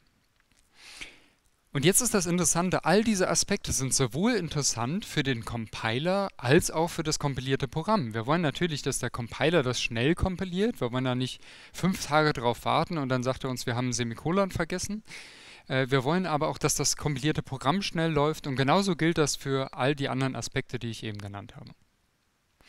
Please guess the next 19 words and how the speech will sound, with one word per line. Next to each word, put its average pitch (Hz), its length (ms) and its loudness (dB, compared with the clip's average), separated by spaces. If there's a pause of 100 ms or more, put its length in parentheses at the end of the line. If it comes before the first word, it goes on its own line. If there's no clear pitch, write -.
(600)
Und 143 140 2
deswegen 214 300 4
ist 196 120 0
es 180 200 -2
wichtig, 202 400 -2
zwischen 180 320 -2
zwei 156 320 4
Sachen 147 300 0
zu - 120 -8
unterscheiden, 117 640 -2
im, 123 380 -6 (200)
wenn 120 320 -6
wir 120 140 -4
über 117 160 -6
Compiler 143 480 0
sprechen, 160 500 -6 (240)
nämlich 127 320 -2
über 120 180 -2
die 110 220 -8